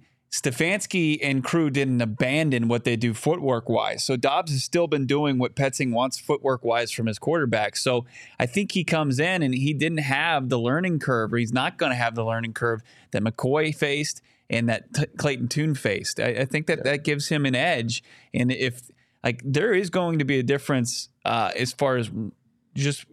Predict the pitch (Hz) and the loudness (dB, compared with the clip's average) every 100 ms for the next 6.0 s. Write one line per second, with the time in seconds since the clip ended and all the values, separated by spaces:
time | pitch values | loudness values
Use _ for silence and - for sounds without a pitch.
0 | 82 131 151 - 180 135 - 139 - - | -8 -4 -2 -2 -2 -2 -4 -8 -6 -4
1 | - 117 135 143 - 92 - - - - | 0 0 -2 -6 -4 -4 -6 -10 -20 -20
2 | _ - - 139 120 107 123 123 139 143 | _ -8 -2 0 0 -2 0 0 0 -2
3 | 151 143 135 127 139 131 139 131 127 - | -2 0 0 0 -2 0 0 2 0 -2
4 | 120 127 127 123 120 123 131 120 113 120 | -2 -2 0 0 -2 0 0 0 0 -2
5 | 139 - 117 - 127 135 123 113 107 107 | -4 -6 -6 -2 -2 0 0 0 0 -4